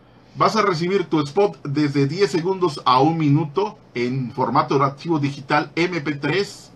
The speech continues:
Envío gratis a tu mail o WhatsApp, porque es un archivo de M P tres. L-, voz masculina, edición y musicalización. Y también mucho, mucho, muy importante que no lo utilizan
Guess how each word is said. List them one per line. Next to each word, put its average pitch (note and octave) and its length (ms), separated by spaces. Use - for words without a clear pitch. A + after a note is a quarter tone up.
Envío D3+ 540
gratis E3+ 880
a C#3 200
tu C#3+ 140
mail D#3 420
o B2+ 80
WhatsApp, C#3 500
porque - 220
es C#3 100
un C#3 120
archivo C#3 320
de B2 80
M C3 140
P C3+ 120
tres. F3+ 360
L-, A2 300
voz D3+ 260
masculina, D#3+ 800
edición C#3 720
y B2+ 140
musicalización. D3 1120
Y G3+ 260
también D#3 540
mucho, E3 380
mucho, D#3 300
muy E3+ 120
importante C#3 680
que C3+ 120
no D3 360
lo D3 140
utilizan C#3 760